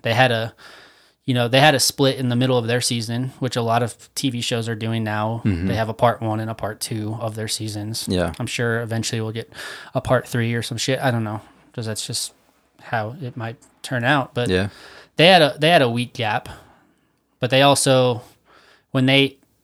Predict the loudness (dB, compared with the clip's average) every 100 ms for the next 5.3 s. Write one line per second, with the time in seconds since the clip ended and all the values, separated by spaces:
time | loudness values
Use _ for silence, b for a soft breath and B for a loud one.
0 | _ 2 4 6 2 4 6 6 4 2
1 | 4 6 6 4 0 0 2 2 0 0
2 | 0 -2 -4 -4 -8 -10 -10 -6 -8 -8
3 | -8 -8 -6 -10 -10 _ -12 -8 -6 -4
4 | -4 -6 -8 -10 -8 -8 -8 -8 -4 -4
5 | -4 -8